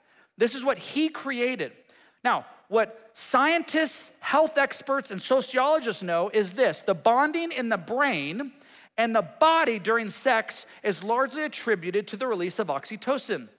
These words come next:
often referred to as the love hormone. This is not Christianity.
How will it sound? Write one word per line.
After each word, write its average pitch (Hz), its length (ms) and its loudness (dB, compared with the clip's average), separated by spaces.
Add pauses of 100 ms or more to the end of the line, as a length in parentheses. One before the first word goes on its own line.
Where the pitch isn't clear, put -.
(300)
often 214 320 0
referred 220 480 0
to 180 320 -2
as 165 220 0
the 233 120 0
love 262 300 2
hormone. 165 560 -2 (280)
This 160 160 -6
is 196 80 -8
not 254 260 0
Christianity. 170 960 -4